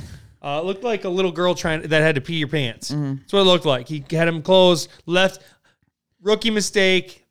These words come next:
Speaker 2: left from the shin to the foot, open, ball shot right through. What do you do? Uh, I thought for a cha-, for a second there when eighty-three had the ball and was running forward.
Speaker 1: It was Aaron Jones?
Speaker 2: No, it wasn't Aaron Jones. It was eighty-three.
Speaker 1: Yeah.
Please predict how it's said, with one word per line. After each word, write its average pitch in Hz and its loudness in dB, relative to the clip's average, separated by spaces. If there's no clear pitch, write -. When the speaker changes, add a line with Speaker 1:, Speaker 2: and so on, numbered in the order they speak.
Speaker 2:
left 160 0
from 147 0
the 135 0
shin 208 0
to 175 0
the 151 0
foot, 185 0
open, 196 2
ball 240 4
shot 180 2
right 160 2
through. 143 0
What 226 4
do 185 2
you 156 4
do? 151 4
Uh, 123 0
I 185 2
thought 196 2
for 156 0
a 147 2
cha-, 175 -6
for 143 -6
a 127 -4
second 170 -4
there 190 -4
when 170 -14
eighty-three 165 -4
had 180 -2
the 180 -6
ball 180 2
and 160 -8
was 151 -6
running 165 -2
forward. 180 -4
Speaker 1:
It - -20
was 147 -8
Aaron 139 -8
Jones? 139 -10
Speaker 2:
No, 139 -6
it 135 -6
wasn't 131 -8
Aaron 117 -10
Jones. 113 -12
It 113 -14
was 110 -12
eighty-three. 117 -10
Speaker 1:
Yeah. - -12